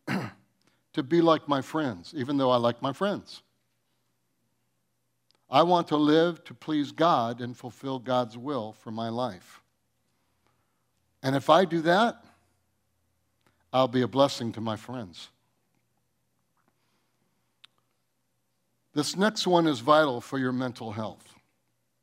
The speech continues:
Trust God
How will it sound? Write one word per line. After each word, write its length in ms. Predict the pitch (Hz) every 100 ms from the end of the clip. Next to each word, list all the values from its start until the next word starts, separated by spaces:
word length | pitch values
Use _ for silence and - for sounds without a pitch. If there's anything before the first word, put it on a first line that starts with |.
| _ _ _ _ _ _ _ _ _ _ _ _ -
Trust 380 | 165 180 -
God 500 | 185 165 135 117 135